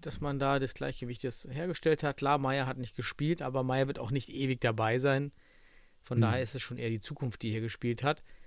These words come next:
Speaker 1: War ein schöner Tag. Ja.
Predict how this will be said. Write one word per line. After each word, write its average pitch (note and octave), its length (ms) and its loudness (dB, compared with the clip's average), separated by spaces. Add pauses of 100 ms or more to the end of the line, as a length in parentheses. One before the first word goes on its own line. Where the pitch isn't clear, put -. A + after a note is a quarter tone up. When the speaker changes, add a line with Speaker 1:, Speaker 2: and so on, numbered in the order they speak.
(1900)
Speaker 1:
War F3+ 120 6
ein F3+ 60 6
schöner F3+ 200 8
Tag. G3 380 4 (1400)
Ja. C#3 260 8